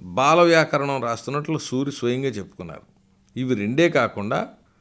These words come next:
చిన్నయసూరి పద్యాంధ్ర వ్యాకరణం, చింతామణి వృత్తి తదితర వ్యాకరణ గ్రంథాలను కూడా రాశారంటారు. అయితే ఆయన రచనగా చెప్పుకునే ఆంధ్ర ధాతుమాల మాత్రం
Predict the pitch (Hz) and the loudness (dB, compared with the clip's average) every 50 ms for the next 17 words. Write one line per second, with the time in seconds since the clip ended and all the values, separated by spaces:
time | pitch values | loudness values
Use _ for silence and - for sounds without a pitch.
0 | _ _ _ - - 127 131 160 170 170 147 - 160 156 139 120 - - 117 113 | _ _ _ -8 -4 -2 0 2 2 2 2 2 0 0 0 -2 -4 -4 -6 -6
1 | 117 117 139 156 160 165 160 156 156 156 143 139 135 131 127 - 123 113 117 117 | -4 -2 0 2 2 2 2 2 2 2 4 4 2 0 0 -2 -4 -4 -4 -4
2 | 120 123 - 139 _ _ _ _ _ _ _ _ - - 131 139 131 - 156 151 | -6 -6 -10 -14 _ _ _ _ _ _ _ _ -6 -6 -4 -4 0 2 2 2
3 | 151 147 143 139 135 120 110 104 110 - - - 123 117 117 117 120 123 - _ | 4 2 0 -2 -2 -2 -2 -4 -6 -6 -6 -6 -4 -4 -4 -6 -8 -14 -16 _
4 | _ - - 123 127 123 139 131 123 110 101 104 110 - 120 113 113 113 101 104 | _ -6 -4 -4 -2 -2 -2 -2 0 0 -2 -2 -4 -4 -6 -8 -8 -6 -6 -6
5 | 104 101 98 90 104 107 104 101 95 - 107 117 123 104 90 90 95 92 - 120 | -6 -6 -6 -6 -6 -6 -6 -6 -8 -8 -6 -6 -6 -6 -4 -6 -6 -6 -4 -6
6 | 110 98 90 87 82 82 - - _ _ _ _ _ _ _ _ - 95 110 117 | -6 -6 -8 -12 -14 -16 -18 -18 _ _ _ _ _ _ _ _ -8 -6 -4 -4
7 | 120 156 131 110 117 135 - - _ _ _ _ _ _ - - 110 123 135 139 | -2 0 0 0 -2 -4 -8 -14 _ _ _ _ _ _ -8 -4 -2 -2 -2 0
8 | 131 131 120 123 117 - 143 156 156 160 156 120 135 143 131 123 - 139 143 135 | -2 -2 -2 -2 -4 -2 -2 -2 2 2 2 2 2 -2 -2 -2 -6 -6 -4 -2
9 | 131 123 120 123 139 147 135 123 143 147 123 101 - 120 127 131 - 139 135 135 | 0 0 0 0 0 -2 -2 -2 -2 -2 -2 -2 0 0 0 0 0 -4 -4 -2
10 | 131 127 123 117 113 110 113 - 143 151 139 151 208 | -2 -2 -2 -2 -4 -6 -6 -4 -4 -4 -4 -6 -8